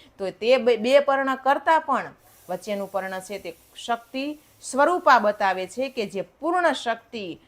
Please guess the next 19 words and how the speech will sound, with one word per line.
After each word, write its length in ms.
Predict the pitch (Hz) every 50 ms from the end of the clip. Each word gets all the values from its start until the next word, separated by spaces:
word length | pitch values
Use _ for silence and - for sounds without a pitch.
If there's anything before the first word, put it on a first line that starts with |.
| _ _ _ _ -
પૂર્ણ, 280 | 285 320 330 330 320
અ, 280 | 320 311 302 302 294 294 - _ _ _ _ _ - 226 226
ક-, 360 | 220 - 247 208 208 208 220 214
કર્તૃત્વ 500 | - 269 302 294 - 359 349 349 - 294 302 247 190 160 - - -
આ 140 | - 214 214
બધું 480 | 190 202 202 202 202 _ - 262 - 262
જ 120 | 254 220
જે 200 | - 247 226 208
છે 400 | - - 226 226 208 170 143 - _ _ _ _ _ _
એ 60 | 165 160
યુવાનીના 560 | 160 170 170 180 175 170 165 165 160 151 151
સમયમાં 560 | 151 - 165 165 165 165 160 156 147 139 139
માણસ 340 | 156 160 170 170 160 151 - -
ધારે 240 | 208 - 202 202
તે 160 | 196 - 185 165
કરી 260 | - 175 170 170 165
શકે 420 | - - 165 - - 175 170 165
એટલા 220 | 165 165 165 160 151
માટે 420 | 160 160 151 196 220 247 269